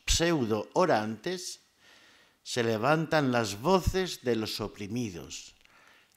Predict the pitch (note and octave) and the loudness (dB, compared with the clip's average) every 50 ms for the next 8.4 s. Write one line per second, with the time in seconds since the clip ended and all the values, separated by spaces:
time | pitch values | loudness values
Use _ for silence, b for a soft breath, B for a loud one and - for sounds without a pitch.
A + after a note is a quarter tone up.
0 | b _ A2 A#2 A2 G2 G2 F2+ F#2+ A2+ C#3+ C#3 A#2 G2 F#2 G2+ F#2+ F2 F2+ F2+ | b _ -4 -2 -2 -2 -4 -6 -2 0 0 0 0 -2 -6 -6 -8 -8 -8 -10
1 | F2+ E2+ - - - _ _ _ - - - - G#2+ G#2 G#2 G#2 G2+ F#2 F2+ C#3 | -12 -12 -14 -16 -16 _ _ _ -20 -20 -14 -10 -8 -6 -4 -4 -6 -4 -4 0
2 | C#3 B2+ A2 E2+ E2+ F2 F2+ F2 - - - _ _ _ _ _ - G2+ F#2+ F2+ | 0 0 -2 -2 -8 -12 -12 -12 -14 -14 -16 _ _ _ _ _ -8 -8 -6 -6
3 | F2+ - - - G2+ F#2 - - - - - - - - - _ _ _ _ _ | -6 -8 -10 -12 -14 -16 -16 -20 -20 -16 -12 -12 -12 -12 -14 _ _ _ _ _
4 | _ _ _ _ _ _ _ _ _ _ _ - _ _ A2+ A#2 A2 A2 - A2+ | _ _ _ _ _ _ _ _ _ _ _ -20 _ _ -6 -6 -6 -6 -6 -6
5 | G#2 G2 G2 - D#3 D#3+ D#3+ E3+ E3 - - - b b b b b b b b | -8 -8 -4 -2 -2 0 0 -2 -2 -4 -14 -20 b b b b b b b b
6 | b b b b b b b b _ _ _ - A2 G#2+ A2 - - - F#3 G3+ | b b b b b b b b _ _ _ -4 -4 -4 -4 -6 -2 2 4 4
7 | G3 F3 - - D#3+ - D#3+ C#3 - C#3+ C#3 C#3 A#2 B2 A#2 - - - F3+ F#3+ | 4 2 0 -2 -2 0 0 -2 0 -2 -2 -2 -4 -6 -6 -6 -6 -4 -4 -4
8 | F3+ - F#3 F#3 F3+ F3 F#3 b | -4 -2 -4 -4 -4 -4 -8 b